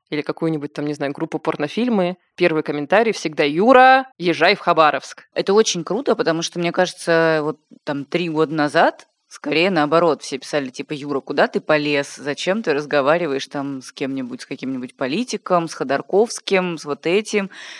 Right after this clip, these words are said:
Speaker 2: Ты хорошо берешь спортивное интервью, ты нормально разговариваешь с рэпером, ну чего ты? Мы хотим зырить, э, на рэперов, а вот на эту всю политику мы не хотим".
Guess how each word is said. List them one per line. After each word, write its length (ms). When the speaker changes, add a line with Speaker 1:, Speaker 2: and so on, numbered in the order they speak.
Speaker 2:
Ты 160
хорошо 440
берешь 280
спортивное 480
интервью, 300
ты 100
нормально 400
разговариваешь 560
с 80
рэпером, 480
ну 100
чего 460
ты? 360
Мы 160
хотим 460
зырить, 540
э, 260
на 160
рэперов, 640
а 200
вот 180
на 180
эту 200
всю 160
политику 480
мы 120
не 80
хотим". 400